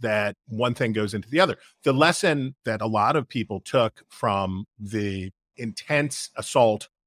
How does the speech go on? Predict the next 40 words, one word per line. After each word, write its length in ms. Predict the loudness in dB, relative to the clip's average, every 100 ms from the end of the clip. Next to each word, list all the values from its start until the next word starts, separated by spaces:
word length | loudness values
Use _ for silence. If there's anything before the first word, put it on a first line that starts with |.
| _ _
on 140 | -2 2
Donald 300 | 2 2 0
Trump 260 | 0 -2
and 60 | -2
his 120 | -6
presidency 720 | 0 0 0 -4 -6 -8 -10 -12 _ _
that 240 | -2 -2 -2
took 200 | -4 -2
place 480 | 2 2 0 -6 -12 -4
while 160 | -4
he 120 | -4
was 220 | -4 -4 -6
in 80 |
power 480 | 0 2 2 0 -4 _ _ _ _ -4
was 300 | 0 0 2
that 240 | 0 0 _ _ _
you 140 | -12 -8
can't 260 | -4 -4
kill 220 | 0 2
him, 180 | 2 0 -8 0
right? 300 | 4 4 2 -8 -20 -10
<laughs> 0 | -4 0 0 0 2
The 120 | 2
guy, 340 | 4 6 6 2 -8 _ _
the 100 | 0
guy 280 | 4 4 6
is, 240 | 2 -2 _ 2
is 180 | 4 6
unkillable 680 | 4 2 2 2 2 -2 -10 -20 _
because, 500 | -4 2 2 2 -4 -8
of 140 | -8
course, 260 | -4 -6 -4 -4
a 60 |
lot 240 | 0 0 -2
of 80 |
this 200 | -4 -6
is 140 | -4 -4
owed 260 | -4 -4 -6
to 280 | -6 -6 -8 -12
Republicans 800 | -6 -2 0 0 -4 -4 -8